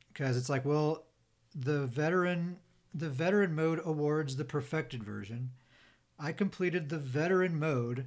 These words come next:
of this arena, so I earned, I earned the perfected version.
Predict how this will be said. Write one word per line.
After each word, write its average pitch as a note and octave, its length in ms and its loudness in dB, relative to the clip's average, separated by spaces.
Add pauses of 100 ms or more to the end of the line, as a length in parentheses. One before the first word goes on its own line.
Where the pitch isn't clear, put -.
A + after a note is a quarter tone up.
of D#3 280 -4
this C3 260 -2
arena, B2+ 580 -2 (1200)
so D3 260 0
I E3+ 200 6
earned, F3 440 2 (360)
I E3 180 2
earned D#3+ 380 2
the C#3 100 -2
perfected C#3+ 500 -2
version. G#2 320 -10